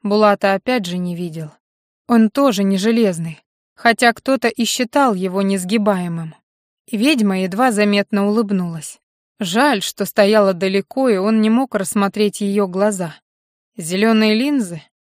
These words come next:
чтобы окончательно соответствовать образу. «Мои условия просты».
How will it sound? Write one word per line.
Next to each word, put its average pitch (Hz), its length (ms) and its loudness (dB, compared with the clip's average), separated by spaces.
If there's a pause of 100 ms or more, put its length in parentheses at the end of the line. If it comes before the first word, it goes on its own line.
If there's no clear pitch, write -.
(220)
чтобы 196 380 2
окончательно 190 840 -2
соответствовать 196 1000 -2
образу. 180 560 -4 (680)
«Мои 247 300 4
условия 240 540 0
просты». 226 640 -6